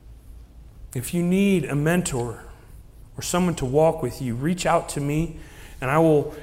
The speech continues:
either do it myself or point you to one of our gifted staff members or lay leaders. But that's the way to grow. It's in relationship with others. Encountering God,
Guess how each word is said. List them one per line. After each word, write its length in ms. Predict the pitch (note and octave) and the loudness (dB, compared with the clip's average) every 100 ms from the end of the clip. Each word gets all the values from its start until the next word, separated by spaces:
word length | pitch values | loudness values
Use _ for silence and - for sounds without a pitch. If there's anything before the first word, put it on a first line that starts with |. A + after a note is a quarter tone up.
| - - | -6 2
either 220 | D#3+ E3 | 4 6
do 200 | D#3+ F3+ | 6 6
it 80 | F3 | 4
myself 580 | D3+ D#3 - F3 F3+ | 0 0 4 4 6
or 80 | D#3 | 2
point 340 | - D#3+ D#3 D#3+ | 2 0 0 -2
you 60 | |
to 100 | C3+ | -2
one 200 | C#3 D#3+ | 0 0
of 180 | D#3+ D3 | 2 2
our 120 | C#3 | 2
gifted 440 | C#3 E3+ E3+ C3+ B2 | 2 0 0 -2 -2
staff 380 | - D#3+ D#3+ E3 | 2 4 4 2
members 320 | D#3+ D#3 C3 | 2 2 2
or 100 | B2 | 2
lay 220 | C3 D3 | 4 4
leaders. 600 | D#3 C#3+ C3 A#2+ - - - - - - - - - - - - - - - - - - - - - - - - | 4 4 2 -2 -8 -12 -16 -20 -16 -18 -18 -20 -20 -20 -20 -20 -20 -20 -20 -20 -20 -20 -20 -20 -20 -20 -12 -4
But 140 | D3 | 0
that's 300 | F#3 G3+ - | 2 2 0
the 100 | - | 2
way 220 | G3+ G3 | 4 6
to 80 | G3 | 4
grow. 420 | D#3 D#3+ B2+ G#2 - - - - - | 4 4 2 -4 -10 -16 -18 -18 -10
It's 180 | B2 E3+ | -4 0
in 120 | E3+ | 2
relationship 720 | E3+ E3+ D#3+ - B2+ - C#3 | 4 4 4 0 -6 -4 -4
with 140 | C#3 C#3 | -2 0
others. 540 | C3 A#2+ A2+ - - - - - - - - - - - - - - - - - - - - | 0 0 -6 -10 -14 -20 -20 -20 -18 -18 -18 -18 -20 -20 -20 -20 -20 -20 -20 -20 -20 -20 -10
Encountering 600 | C3+ - F3 F#3 F#3 F3+ | -4 0 0 0 -2 2
God, 520 | D#3 D#3 D#3 D#3 C#3 | 6 8 8 6 0